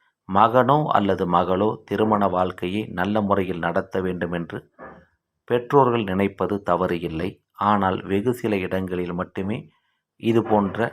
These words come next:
நல்ல சம்பந்தங்கள் கிடைத்து மகன் மகளுடைய திருமண வாழ்க்கை சிறப்பாக இருப்பதை பார்க்க முடியும்.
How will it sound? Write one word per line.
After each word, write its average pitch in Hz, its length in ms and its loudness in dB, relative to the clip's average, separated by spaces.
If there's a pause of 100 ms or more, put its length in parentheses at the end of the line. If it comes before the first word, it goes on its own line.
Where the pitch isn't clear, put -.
நல்ல 117 320 0
சம்பந்தங்கள் 98 800 0
கிடைத்து 85 500 -8
மகன் 92 420 -2
மகளுடைய 92 580 -4
திருமண 90 400 -4
வாழ்க்கை 87 400 0
சிறப்பாக 90 580 -4
இருப்பதை 85 480 -4
பார்க்க 85 440 -6
முடியும். 78 420 -8